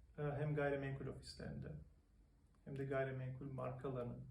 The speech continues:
e, merkez kadrolarında yöneticilik yaparak geçti. E, hem gayrimenkul danışmanlarına, e, hem de ofis sahiplerine koçluk, mentörlük ve eğitmenlik yaptım.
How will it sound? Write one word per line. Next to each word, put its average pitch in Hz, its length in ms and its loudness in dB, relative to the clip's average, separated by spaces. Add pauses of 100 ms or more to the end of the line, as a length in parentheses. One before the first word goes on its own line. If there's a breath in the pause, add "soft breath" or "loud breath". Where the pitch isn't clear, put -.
(300)
e, 151 40 -2
merkez 135 520 0
kadrolarında 135 580 -4
yöneticilik 135 640 -2
yaparak 135 400 -6
geçti. - 340 -8 (840 loud breath)
E, 147 40 -4 (540)
hem 151 160 6
gayrimenkul 139 580 4
danışmanlarına, 131 880 -4 (640)
e, 147 40 -2 (180)
hem 139 160 -2
de 139 40 0
ofis - 300 -2
sahiplerine - 680 -4 (720 loud breath)
koçluk, 135 420 -6
mentörlük 135 600 -4
ve - 120 -4
eğitmenlik 131 520 -4
yaptım. - 440 -8